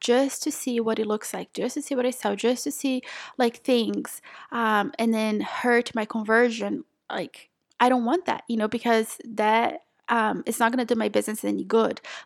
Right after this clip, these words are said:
Like, Etsy and Amazon, Amazon is the number one thing, and then comes Etsy, and then comes this podcast. So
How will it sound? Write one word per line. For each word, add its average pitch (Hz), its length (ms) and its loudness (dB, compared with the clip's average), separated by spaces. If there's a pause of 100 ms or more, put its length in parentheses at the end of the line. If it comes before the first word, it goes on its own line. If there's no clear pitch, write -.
Like, 214 340 0
Etsy 247 480 0
and 220 120 0
Amazon, 254 460 2 (300)
Amazon 285 400 6
is 240 80 -2
the 240 100 0
number 220 260 0
one 214 180 0
thing, 285 340 4
and 233 160 -2
then 220 100 -2
comes - 340 -6
Etsy, 220 400 0
and 226 160 -2
then 226 160 -2
comes 208 440 -2
this - 200 -10
podcast. - 720 -4 (320)
So 226 400 2